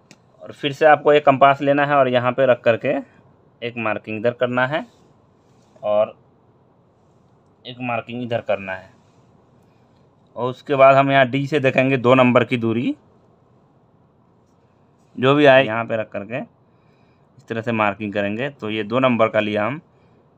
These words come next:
फिर यहाँ से देखेंगे दो नंबर की दूरी, और ये पॉइंटर को उठा के हम ये डी पर से यहाँ पे मार देंगे।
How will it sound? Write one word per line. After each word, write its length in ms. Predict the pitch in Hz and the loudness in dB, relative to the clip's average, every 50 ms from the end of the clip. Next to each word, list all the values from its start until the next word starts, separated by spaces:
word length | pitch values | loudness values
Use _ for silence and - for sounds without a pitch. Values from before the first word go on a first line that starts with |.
| _ _ - | _ _ -16
फिर 120 | 107 113 | -12 -8
यहाँ 240 | 113 113 113 120 117 | -6 -4 -2 -2 -4
से 120 | - 127 110 | -4 -6 -8
देखेंगे 440 | 107 110 - 110 107 107 110 110 107 | -6 -6 -6 -4 -6 -6 -4 -6 -6
दो 140 | 104 107 107 | -4 -4 -4
नंबर 280 | 107 104 104 104 101 | -4 -4 -4 -6 -6
की 140 | - - 104 | -8 -10 -12
दूरी, 300 | 101 101 101 117 147 - - _ _ _ _ _ _ _ - | -10 -10 -10 -10 -12 -14 -16 _ _ _ _ _ _ _ -8
और 240 | 101 104 107 - _ _ _ _ _ _ _ _ | -8 -8 -8 -8 _ _ _ _ _ _ _ _
ये 160 | 110 120 135 | -10 -8 -8
पॉइंटर 320 | 135 - 120 110 107 107 104 | -6 -4 -4 -2 -2 -2 -4
को 80 | 104 | -4
उठा 200 | 104 98 101 101 | -4 -6 -6 -6
के 100 | 101 107 | -4 -4
हम 120 | 110 110 110 | -6 -4 -6
ये 80 | 107 | -8
डी 160 | 104 101 104 104 | -8 -8 -10 -8
पर 180 | - 107 104 101 | -4 -4 -6 -6
से 160 | - - 135 | -6 -12 -10
यहाँ 200 | 127 113 101 98 | -8 -8 -8 -8
पे 120 | - 104 101 | -10 -12 -12
मार 220 | 98 95 95 92 | -12 -12 -14 -14
देंगे। 280 | 95 95 95 95 98 | -16 -18 -18 -20 -20